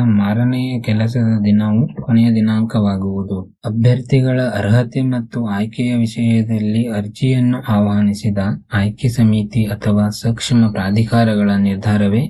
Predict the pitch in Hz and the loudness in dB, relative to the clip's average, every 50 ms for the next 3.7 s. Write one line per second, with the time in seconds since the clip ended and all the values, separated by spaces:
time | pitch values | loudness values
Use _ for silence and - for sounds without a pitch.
0 | - - - 113 110 113 - 117 113 110 107 104 104 98 95 101 95 101 - - | -4 0 2 2 2 4 4 2 2 4 2 2 0 0 -2 -2 -6 -6 -6 -6
1 | - 95 92 92 90 98 - - _ - - - 117 113 117 113 - 131 123 117 | -6 -4 -4 -4 -6 -6 -10 -16 _ -14 -8 -8 -6 -6 -8 -6 -4 0 0 2
2 | 120 120 117 113 113 117 110 - 110 104 113 113 117 117 113 113 - 107 104 - | 2 2 2 2 2 0 0 0 0 2 4 4 4 4 2 0 -4 -8 -8 -6
3 | - 104 104 101 - 107 101 98 101 107 113 117 113 117 | -2 0 0 0 0 -2 -2 0 2 4 4 4 4 4